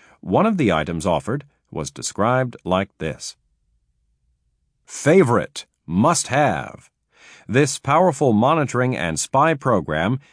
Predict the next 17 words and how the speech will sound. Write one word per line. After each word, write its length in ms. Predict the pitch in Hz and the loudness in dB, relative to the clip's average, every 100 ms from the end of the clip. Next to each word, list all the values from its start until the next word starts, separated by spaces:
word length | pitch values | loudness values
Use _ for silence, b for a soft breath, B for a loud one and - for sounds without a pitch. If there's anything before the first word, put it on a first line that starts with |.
| b | b
secretly 600 | - 170 165 123 - 90 | -2 0 0 -4 -4 -4
captures 580 | 127 127 - 120 95 - | -2 -4 -2 -4 -4 -4
all 280 | - 131 180 | 2 4 4
keystrokes 760 | - 202 156 - 104 - - b b b - | 0 -2 0 0 0 -2 -10 b b b -4
and 200 | 87 78 | -4 -4
the 60 | |
time 500 | - 123 147 175 175 | -4 0 2 2 -2
and 300 | - 110 110 | -4 -4 -4
title 440 | - 143 123 123 - | 0 0 0 -4 -4
of 200 | 95 85 | -4 -4
all 360 | - 120 143 143 | -2 2 2 2
active 380 | 101 113 - 104 | -2 -4 -4 -4
windows 520 | 107 98 78 80 131 | 0 0 0 -4 -4
to 160 | - 143 | -4 -4
a 60 | 123 | -2
text 340 | 165 151 - | -4 -4 -4
file 460 | 117 87 69 85 | -2 -2 -2 -6